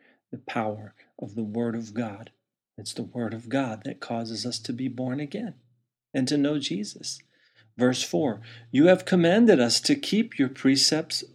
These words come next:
diligently." Now, notice there that it doesn't say that we can keep his precepts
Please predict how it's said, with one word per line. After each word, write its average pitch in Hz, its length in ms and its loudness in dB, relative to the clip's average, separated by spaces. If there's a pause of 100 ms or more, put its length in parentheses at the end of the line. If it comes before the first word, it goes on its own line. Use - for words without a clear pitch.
(140)
diligently." 117 840 0 (2250)
Now, 139 200 4
notice 151 340 6
there 151 240 2
that 143 140 4
it 127 100 0
doesn't 135 340 4
say 123 280 2
that 120 180 0
we 123 100 2
can 117 280 -2
keep 127 320 0
his 113 180 -4
precepts - 720 -2